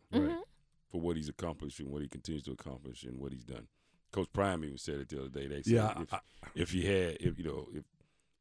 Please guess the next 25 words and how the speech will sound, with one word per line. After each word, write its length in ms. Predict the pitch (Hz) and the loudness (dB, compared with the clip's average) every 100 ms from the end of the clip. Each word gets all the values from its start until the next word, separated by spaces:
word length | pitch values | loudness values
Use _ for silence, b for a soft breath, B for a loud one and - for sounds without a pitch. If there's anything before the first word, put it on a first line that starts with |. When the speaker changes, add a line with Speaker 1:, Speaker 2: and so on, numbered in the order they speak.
| - | 8
Speaker 3:
anybody 440 | 143 131 101 95 | 8 10 6 4
that 80 | 87 | 2
you 60 | 98 | 0
look 120 | 95 | 0
up 140 | 82 | -2
and 100 | 85 87 | -2 -2
he 80 | |
said, 260 | 85 92 80 | 0 2 2
"That 140 | 87 | 2
guy 200 | 80 85 | 2 2
that 140 | 82 80 | 2 2
I'm 180 | 82 80 | 0 0
on 140 | 78 | -2
that 180 | 73 - | -4 -4
after, 300 | 85 - 82 | -4 -4 -2
on 100 | 85 | 0
that 120 | 82 - | 0 -2
commercial 340 | 82 90 87 90 | -2 0 0 0
with," 220 | 95 92 - | 0 0 2
Speaker 2:
Mm-hmm. 440 | 185 175 185 240 - _ | 4 4 4 2 0 _
Speaker 3:
he 80 | 85 | -4
said 160 | - | -2
he's 160 | 67 65 | -4 -4
that 180 | 58 58 | -8 -8
guy. 120 | 82 | -12